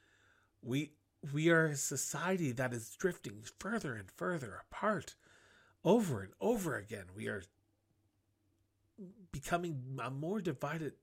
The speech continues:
country, more divided province, more divided city than we have ever. Just go have a conversation with somebody. Go talk to someone like,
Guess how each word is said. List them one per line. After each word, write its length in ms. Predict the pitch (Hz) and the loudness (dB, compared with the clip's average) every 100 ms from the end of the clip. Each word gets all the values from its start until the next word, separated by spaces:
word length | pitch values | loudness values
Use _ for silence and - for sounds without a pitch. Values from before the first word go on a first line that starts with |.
| _ _ | _ _
country, 480 | - 196 214 - 98 117 | -10 -8 -8 -10 -12 -14
more 140 | 170 | -12
divided 340 | 151 139 117 - _ | -8 -8 -8 -12 _
province, 520 | - - 214 160 - | -8 -2 -2 -2 -8
more 120 | 175 | -6
divided 400 | 202 160 120 - | -4 -4 -8 -10
city 320 | - - 190 160 | -8 -2 -2 -4
than 200 | 117 110 | -8 -10
we 80 | |
have 220 | 113 107 - - - | -12 -16 -18 -8 -2
ever. 400 | 226 185 85 - - - - _ _ _ _ _ _ _ _ _ _ _ _ _ _ _ _ _ - | 0 0 -2 -6 -20 -20 -20 _ _ _ _ _ _ _ _ _ _ _ _ _ _ _ _ _ -12
Just 200 | 165 - _ _ | -12 -12 _ _
go 220 | - 190 220 | -2 0 0
have 200 | 165 123 | -2 -4
a 60 | |
conversation 960 | - - 160 156 80 - 131 175 - 120 | -8 -4 -4 -4 -6 -2 0 2 0 -2
with 120 | 87 | -6
somebody. 480 | - 92 87 78 67 _ _ _ _ _ - | -10 -10 -12 -14 -16 _ _ _ _ _ 2
Go 200 | 143 220 - | 4 4 2
talk 340 | - 135 170 - | -6 -4 -4 -2
to 100 | 151 | 0
someone 420 | 139 117 101 95 | 0 0 -2 -2
like, 220 | 107 107 | -2 -2